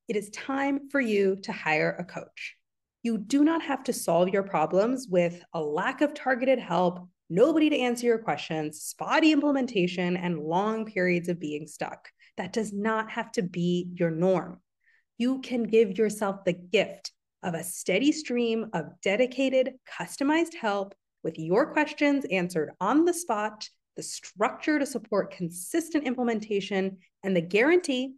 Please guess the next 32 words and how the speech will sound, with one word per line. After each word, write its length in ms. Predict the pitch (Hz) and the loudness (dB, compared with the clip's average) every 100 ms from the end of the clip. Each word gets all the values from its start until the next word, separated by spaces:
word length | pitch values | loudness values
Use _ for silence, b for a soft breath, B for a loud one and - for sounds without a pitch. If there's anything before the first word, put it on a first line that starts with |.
| _ 165 | _ -10
of 120 | 156 | -2
being 280 | 180 302 349 | 2 4 4
stuck 400 | - 233 - - | 2 -2 -2 -2
for 120 | 185 | 0
no 360 | 170 175 254 | 2 4 4
more 300 | 381 320 311 320 - _ - | 6 6 4 0 -8 _ -2
than 220 | 175 160 | 0 0
one 200 | 180 247 | 2 2
week 180 | 262 262 | 0 -2
at 100 | 240 | -4
a 40 | |
time, 360 | 233 - - 220 _ | -4 -10 -14 -18 _
because 240 | - 170 | -10 -8
that's 220 | - 196 - | -4 -4 2
when 120 | 302 | 4
you'll 120 | 370 | 4
get 260 | 269 254 - | 4 0 0
on 120 | 220 | -2
your 100 | 233 | 0
next 240 | 190 - | -2 -4
coaching 300 | - 196 233 | -4 -2 -2
call 180 | 233 165 | -2 0
with 180 | 175 - | 0 -2
me. 140 | 180 - _ _ _ _ _ _ _ | -8 -10 _ _ _ _ _ _ _
This 160 | 208 208 | -2 0
is 160 | 202 - - | -2 -4 -6
one 320 | 175 226 285 | 0 4 4
hundred 300 | 285 269 247 | 4 2 0
percent 340 | 240 220 233 - | -2 -4 -4 -2
available 600 | 190 175 160 202 220 269 | -2 2 2 2 0 -4
to 100 | - | -4
you 280 | 285 311 349 | 0 2 2